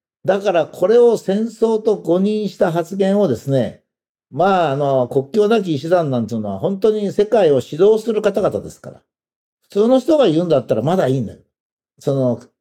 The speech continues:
国境なき医師団みたいな人たちはですね、そこの区別はもうはっきりしてもらって、ガザで行われていることは戦争ではない。虐殺である。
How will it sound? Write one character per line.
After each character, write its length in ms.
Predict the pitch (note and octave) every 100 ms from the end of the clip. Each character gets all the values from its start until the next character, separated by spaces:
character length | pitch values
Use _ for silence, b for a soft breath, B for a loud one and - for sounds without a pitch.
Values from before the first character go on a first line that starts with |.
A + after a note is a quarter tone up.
| -
国 280 | - C3+ -
境 200 | A3+ A#3+
な 160 | C4 A#3+
き 160 | E3+
医 40 | D#3
師 140 | F#3+
団 160 | G#3 G3+
み 80 | F#3+
た 120 | G3+
い 40 |
な 120 | F#3
人 160 | D#3 A3+
た 100 | F#3+
ち 120 | -
は 120 | A#3+
で 100 | F3+ C3+
す 100 | C#3
ね、 360 | B2 F#2 - _ _ _
そ 180 | - D3
こ 100 | F#3+
の 140 | F#3+
区 100 | G3
別 240 | F#3+ -
は 120 | D3 B2+
も 100 | A#2+
う 40 |
は 140 | -
っ 40 | D3 _
き 120 | - A#3+
り 80 |
し 60 | G3
て 80 | B2+
も 100 | A#2
ら 80 | G2
っ 100 | -
て、 200 | - _ _ _ -
ガ 140 | E3
ザ 160 | G3+ A#3
で 100 | F3+
行 300 | C#3+ C3 E3+
わ 180 | F3 E3+
れ 100 | E3
て 120 | E3
い 20 |
る 60 | D3+
こ 100 | D#3+
と 120 | D#3+
は 100 | A#2
戦 220 | - F#3+
争 340 | G#3 A3 A#3 A3
で 80 |
は 160 | F#3+ A2
な 160 | B2 G#3+
い。 240 | G#3+ - _ _ _ _ _
虐 200 | C#3+ D#3+
殺 340 | - B3 B3 B3
で 80 |
あ 100 | G#3+
る。 120 | F#3